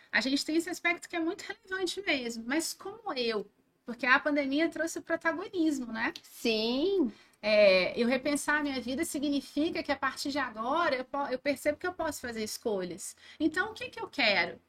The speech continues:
Speaker 1: Será que eu quero, sei lá, de repente abrir mão de uma carreira e ser mãe? Né?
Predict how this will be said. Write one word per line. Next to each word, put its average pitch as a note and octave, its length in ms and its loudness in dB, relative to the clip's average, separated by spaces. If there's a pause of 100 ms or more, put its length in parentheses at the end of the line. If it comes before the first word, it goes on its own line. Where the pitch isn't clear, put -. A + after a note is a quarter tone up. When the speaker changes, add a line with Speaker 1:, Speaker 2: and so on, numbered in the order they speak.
(120)
Speaker 1:
Será - 300 0
que - 140 -6
eu F4+ 80 -2
quero, C#4+ 480 6
sei - 160 -2
lá, C4+ 140 0
de B3+ 100 2
repente C#4 600 0
abrir C4 220 -4
mão C4+ 240 -2
de C#4 80 -2
uma B3+ 140 -6
carreira B3+ 580 4
e C4 120 4
ser A#3+ 280 -4
mãe? D4 420 4 (880)
Né? B3+ 260 10